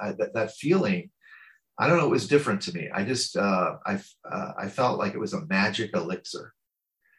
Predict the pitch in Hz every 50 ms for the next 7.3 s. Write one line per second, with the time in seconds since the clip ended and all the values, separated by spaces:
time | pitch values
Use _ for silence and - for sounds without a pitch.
0 | _ _ _ _ _ _ _ _ _ _ _ _ _ _ _ _ - 101 101 104
1 | 104 101 98 98 95 92 101 92 90 90 90 90 90 90 - - _ - 107 98
2 | 90 - _ _ 92 92 - 92 90 90 92 95 104 107 104 - - - - 123
3 | 127 123 123 123 123 - - - - - - 190 185 - - 180 175 - - 202
4 | - - 190 175 170 180 - _ _ _ _ _ _ _ _ _ _ _ _ _
5 | _ _ _ _ _ _ _ _ _ - 85 80 - - - 104 110 117 117 -
6 | - 120 120 123 127 - - _ _ _ _ _ _ - - 180 - 73 - -
7 | - - - 165 -